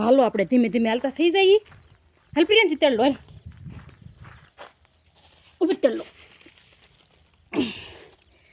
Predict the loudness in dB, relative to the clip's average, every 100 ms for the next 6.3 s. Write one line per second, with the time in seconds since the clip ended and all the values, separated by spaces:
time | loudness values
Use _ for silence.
0 | _ _ _ -8 -8 -4 -2 2 2 2
1 | 0 0 -2 0 2 4 4 2 4 2
2 | 2 -2 0 2 4 2 2 2 2 -2
3 | _ _ _ -20 -20 _ _ _ _ -20
4 | -20 -20 _ -20 -20 -20 _ _ _ _
5 | _ -20 -20 _ -20 _ _ _ _ 0
6 | 2 4